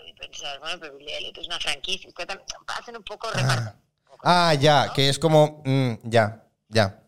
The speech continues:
Speaker 2: No está un poco, no está muy claro, ¿no? Quién puede entrar ahí,
Speaker 1: No,
Speaker 2: quién
Speaker 1: hay
Speaker 2: no.
Speaker 1: un poco, claro, que decías, hombre, como coreografía, qué guay, muy bien, ¿eh? Pero creo que es franquicia, que era, es un poco lo,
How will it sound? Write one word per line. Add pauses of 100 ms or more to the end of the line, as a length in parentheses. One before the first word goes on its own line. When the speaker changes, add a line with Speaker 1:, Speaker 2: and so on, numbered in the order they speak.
Speaker 2:
No
está
un
poco,
no
está
muy
claro,
¿no? (260)
Quién
puede
entrar
ahí,
Speaker 1:
No,
Speaker 2:
quién
Speaker 1:
hay
Speaker 2:
no.
Speaker 1:
un
poco, (280)
claro,
que
decías,
hombre,
como
coreografía, (220)
qué
guay,
muy
bien,
¿eh? (560)
Pero
creo
que
es
franquicia,
que
era,
es
un
poco
lo,